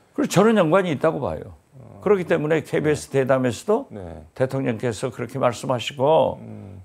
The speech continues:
Speaker 1: 또 한동훈
Speaker 2: 네.
Speaker 1: 비대위원장에게
Speaker 2: 음. 네.
Speaker 1: 그러한 사퇴
Speaker 2: 음.
Speaker 1: 요구를 했지 않은가.
Speaker 2: 네.
Speaker 1: 이건 봐요. 그런데 지금 현재는
Speaker 2: 음.
Speaker 1: 나라가 이렇게 어지러운데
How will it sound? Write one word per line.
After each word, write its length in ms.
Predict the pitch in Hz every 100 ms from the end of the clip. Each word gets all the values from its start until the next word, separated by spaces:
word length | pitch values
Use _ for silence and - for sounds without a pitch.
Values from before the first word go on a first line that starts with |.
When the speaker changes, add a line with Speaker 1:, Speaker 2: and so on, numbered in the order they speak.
| _
Speaker 1:
또 100 | 156
한동훈 680 | 107 143 143 135 107 101 214 -
Speaker 2:
네. 360 | 107 95 78 76
Speaker 1:
비대위원장에게 1900 | - 131 135 123 117 110 110 113 107 104 104 104 101 104 101 98 113 170 175 -
Speaker 2:
음. 40 |
네. 260 | 90 80 73 _ _ _ _ _
Speaker 1:
그러한 260 | - 131 123
사퇴 540 | 120 131 - 131 85 - _ _ -
Speaker 2:
음. 180 | 117 101
Speaker 1:
요구를 360 | 123 123 127 101
했지 240 | 120 -
않은가. 680 | 120 113 113 110 117 127 82
Speaker 2:
네. 360 | 104 90 80 73 -
Speaker 1:
이건 140 | 220
봐요. 360 | 202 147 - 92
그런데 680 | 175 214 226 120 104 151 120
지금 260 | - 165 196
현재는 760 | 147 180 175 127 107 101 101 -
Speaker 2:
음. 320 | - 95 87 - _ _ _ _ _ _ _ _ _ _ -
Speaker 1:
나라가 380 | 151 202 233 240
이렇게 320 | 233 220 226
어지러운데 840 | 208 165 170 156 131 101 120 117